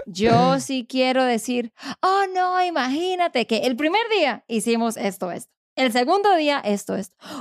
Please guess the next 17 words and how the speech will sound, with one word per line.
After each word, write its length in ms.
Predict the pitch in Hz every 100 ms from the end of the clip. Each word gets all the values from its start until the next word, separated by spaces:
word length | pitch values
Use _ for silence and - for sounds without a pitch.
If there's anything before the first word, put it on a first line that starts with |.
| - -
Un 140 | 370
estudiante 500 | 440 453 370 359 370
se 100 | 349
accidentó. 720 | 294 - 277 254 359 320 214 - - -
Oh, 200 | 381 349
no, 220 | 381 262
llovió 460 | 208 320 311 370 349
el 100 | 302
cuarto 360 | 339 320 311
día 260 | 320 302 208
y 140 | 233 214
ta, 220 | 277 269
ta, 120 | 262
ta." 240 | 247 180 _ _ -
Mi 140 | 240
respuesta 760 | 254 262 - 339 359 359 254 226
real 600 | 202 202 254 254 247